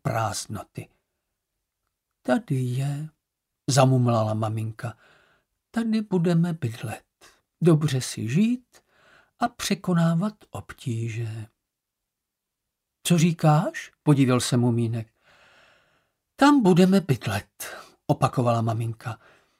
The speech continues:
„To je tatínkův ostrov. Tatínek se o nás bude starat. Odstěhujeme se tam, budeme tam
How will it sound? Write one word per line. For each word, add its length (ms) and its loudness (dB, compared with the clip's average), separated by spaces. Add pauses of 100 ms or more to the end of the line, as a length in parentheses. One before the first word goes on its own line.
(240)
„To 140 6
je 120 6
tatínkův 680 0
ostrov. 800 -10 (500)
Tatínek 720 0
se 160 -2
o 100 -4
nás 300 0
bude 200 -4
starat. 480 0 (420)
Odstěhujeme 680 0
se 180 -8
tam, 460 -2
budeme 340 0
tam 360 -2